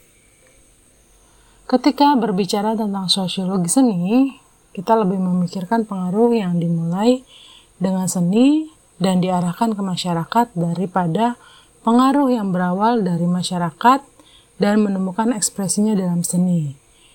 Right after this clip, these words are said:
Ini terlepas dari kenyataan bahwa seni mempengaruhi dan dipengaruhi oleh perubahan sosial, bahwa seni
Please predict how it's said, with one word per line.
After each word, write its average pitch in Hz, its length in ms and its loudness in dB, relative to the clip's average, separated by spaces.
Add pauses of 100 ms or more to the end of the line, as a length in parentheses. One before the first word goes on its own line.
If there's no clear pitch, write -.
(420)
Ini 262 320 2
terlepas 220 560 -2
dari 175 320 -2
kenyataan 196 640 -2
bahwa 175 240 -2
seni 226 520 0
mempengaruhi 202 920 0
dan 185 240 -2
dipengaruhi 247 800 0
oleh 185 400 -2
perubahan 170 400 -2
sosial, 170 560 -4 (640)
bahwa 180 240 2
seni 262 560 2